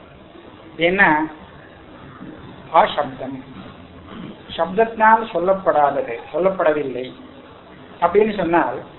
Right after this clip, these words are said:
இந்த நான்கிறது அதிகமா இருக்கு. இப்படி கூட சொல்லலாம், பிரதானம் ஜெகத்காரணம்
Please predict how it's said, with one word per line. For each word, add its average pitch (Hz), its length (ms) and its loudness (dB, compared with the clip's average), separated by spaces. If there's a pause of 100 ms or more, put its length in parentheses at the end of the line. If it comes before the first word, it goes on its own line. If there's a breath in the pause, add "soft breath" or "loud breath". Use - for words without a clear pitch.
இந்த 156 240 -4
நான்கிறது 214 480 6
அதிகமா 170 360 4
இருக்கு. - 320 0
இப்படி - 240 -6
கூட 208 160 0
சொல்லலாம், 170 380 -2 (1300)
பிரதானம் 185 600 4
ஜெகத்காரணம் 165 800 4